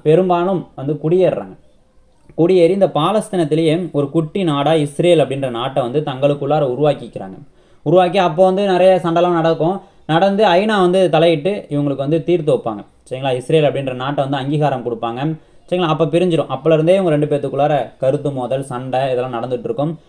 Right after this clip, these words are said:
இந்த பாலஸ்தீனத்துல ஹமாஸ் அப்படின்ற ஒரு அமைப்பு இருக்கும். அந்த அமைப்பு என்ன பண்ணும்னா, இந்த பாலஸ்தீனத்தை நாட்டை வந்து இஸ்ரேல் வந்து தொடர்ச்சி ஆக்கிரமிப்பு செஞ்சிட்டு இருக்கு இல்லையா?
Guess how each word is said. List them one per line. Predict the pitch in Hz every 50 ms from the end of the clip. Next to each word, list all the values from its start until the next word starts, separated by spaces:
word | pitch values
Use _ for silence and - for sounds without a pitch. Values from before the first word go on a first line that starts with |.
| _ - -
இந்த | - 143 147 147
பாலஸ்தீனத்துல | 160 160 180 202 214 208 - - 175 170 151 165 165 147 160 190 185 - - _ -
ஹமாஸ் | 143 156 175 208 226 226 208 -
அப்படின்ற | 170 151 151 151 147 147
ஒரு | 175 165 143
அமைப்பு | 120 123 147 151 143 143 120
இருக்கும். | 110 - - - - - _ _ _ _ _ _
அந்த | _ 139 143 143
அமைப்பு | 147 156 180 202 180 196 180
என்ன | 175 180
பண்ணும்னா, | 160 170 156 151 165
இந்த | 185 185 160
பாலஸ்தீனத்தை | 143 - 160 175 196 214 202 - - 190 180 165 143 143 147 123
நாட்டை | 120 123 127 151 180 175 - 185
வந்து | 156 143 143 143 180 175
இஸ்ரேல் | 156 151 - 185 196 190 170
வந்து | 160 170 160
தொடர்ச்சி | 151 151 151 151 151 147 -
ஆக்கிரமிப்பு | 175 143 147 165 156 180 175 170 165 147 139 151 -
செஞ்சிட்டு | 143 143 139 147 147 -
இருக்கு | 131 127 - - 127
இல்லையா? | 131 147 165 170 151